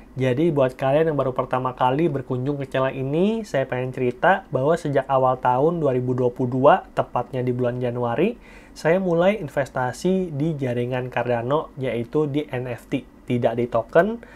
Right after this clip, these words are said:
hanya di N F T saja. Dan sejak saat itu, saya udah untung ratusan juta rupiah, teman-teman.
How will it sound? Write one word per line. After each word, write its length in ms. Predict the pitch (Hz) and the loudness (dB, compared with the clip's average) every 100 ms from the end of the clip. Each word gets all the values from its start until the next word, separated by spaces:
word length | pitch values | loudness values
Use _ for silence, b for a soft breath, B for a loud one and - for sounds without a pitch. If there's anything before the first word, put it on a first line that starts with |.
| B B - | B B -2
hanya 400 | 131 131 165 160 | 0 2 2 2
di 80 | 139 | 0
N 160 | 117 | -4
F 160 | 123 - | -6 -2
T 80 | 123 | -4
saja. 560 | 120 120 120 120 101 - B B 135 | 0 0 4 2 2 -8 B B 0
Dan 240 | 165 202 | 0 0
sejak 320 | 170 139 123 | -2 -2 -2
saat 320 | - 127 127 | 0 0 0
itu, 320 | 120 117 185 220 | -4 0 2 2
saya 240 | - 147 | 2 0
udah 240 | 139 131 | 2 -2
untung 560 | - 131 127 - 190 196 | -2 -4 -4 0 2 2
ratusan 560 | 156 135 127 156 165 139 | -2 -2 -2 0 0 -2
juta 160 | 117 | -2
rupiah, 400 | 123 123 139 123 | 0 0 0 0
teman-teman. 560 | 131 120 117 117 104 | -4 -6 -4 -4 -4